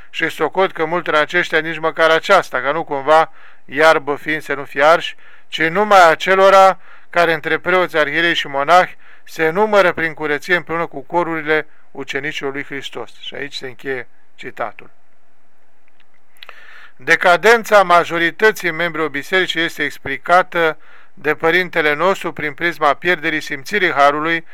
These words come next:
care s-a îndepărtat de ei pentru că nu au o viață de sfințenie. Se observă că Simeon nu are accente de protestant, avant la tem, prin care să ceară desfințarea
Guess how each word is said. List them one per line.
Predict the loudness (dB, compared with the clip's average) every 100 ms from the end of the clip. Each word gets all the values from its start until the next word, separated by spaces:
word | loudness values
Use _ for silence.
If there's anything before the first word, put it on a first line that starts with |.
| -16 -16
care | 0 2 2
s-a | 2 0
îndepărtat | 2 -4 -4 2 2 2
de | 0 0
ei | 0 -4 -14 -14
pentru | -10 -10 -4
că | 0
nu | 2
au | 2
o | 2
viață | 2 2 0
de | -10
sfințenie. | -8 -10 -10 -6 -6 -6 -16 -16 -16 -16
Se | -12
observă | -8 -4 -2 -2
că | -4
Simeon | -6 -2 0 4
nu | 6
are | 8
accente | 6 4 -2 -2 -2
de | -4
protestant, | -2 -4 -4 -6 0 6 6 4 -14 -16 -16 -6
avant | 0 2 4
la | 2
tem, | 0 -6 -6
prin | -8 -8
care | 2 4 4 4 -2 -8 -16 -16
să | -10 -10
ceară | 0 6 8 8 2
desfințarea | -2 -8 -6 -10 -2 6 6 8 4 2